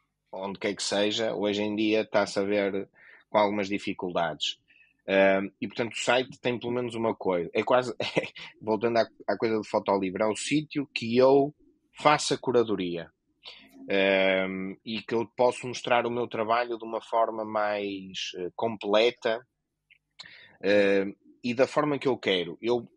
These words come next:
posso dizer que as minhas galerias do meu site, que ainda, que ainda está em construção, não é? Eu, apesar de eu ter lançado, há coisas que eu ainda vou ter que ir afinando, mas eu houve galerias que fiz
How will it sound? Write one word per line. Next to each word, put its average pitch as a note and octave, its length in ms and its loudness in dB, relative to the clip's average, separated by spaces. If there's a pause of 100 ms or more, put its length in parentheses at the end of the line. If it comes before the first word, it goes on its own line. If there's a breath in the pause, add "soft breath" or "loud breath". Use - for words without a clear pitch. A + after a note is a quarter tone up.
(160)
posso B2 460 0
dizer G#2+ 580 -4
que A2 220 -4
as G2 160 -4
minhas C3 360 -4
galerias G2+ 640 -2
do F#2+ 60 -12
meu F#2+ 180 -4
site, E2+ 440 -4
que A2 80 0
ainda, G#2+ 200 0 (500 soft breath)
que A3 80 -2
ainda G3 100 6
está D#3+ 180 6
em D3 80 2
construção, C#3 640 2
não G#2+ 160 0
é? A#2 160 2
Eu, F#2 240 -2
apesar A#2+ 340 0
de A#2 60 -4
eu A#2+ 80 -2
ter A#2+ 120 -2
lançado, C3+ 600 -2
há G2+ 120 -4
coisas G#2 300 -4
que - 100 -10
eu - 20 -4
ainda G2+ 140 -4
vou G2+ 120 -6
ter G2 120 -8
que - 120 -10
ir G2 60 -2
afinando, A2+ 600 -4 (380 loud breath)
mas A#2 140 0
eu C#3+ 100 8
houve D3 160 4
galerias C#3+ 560 4
que - 120 -12
fiz C#3 580 -4